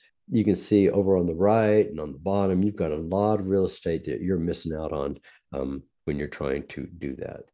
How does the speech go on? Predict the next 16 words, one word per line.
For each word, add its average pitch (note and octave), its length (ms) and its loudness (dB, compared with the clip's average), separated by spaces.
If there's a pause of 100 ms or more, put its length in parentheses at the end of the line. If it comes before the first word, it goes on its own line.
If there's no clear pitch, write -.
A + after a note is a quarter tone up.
So - 380 4
real D#3+ 180 6
quick, A2+ 320 2
let's D#3+ 260 0 (220)
launch A#2 280 0
over G2 260 0
to - 280 -2
M G2 140 0
T G2 180 -2
four F2 240 -2
Professional D2+ 720 -4 (380)
and C#2+ 240 -2 (160)
I've F2 180 -2
set A2 200 6
it G#2+ 140 4
up G2+ 160 6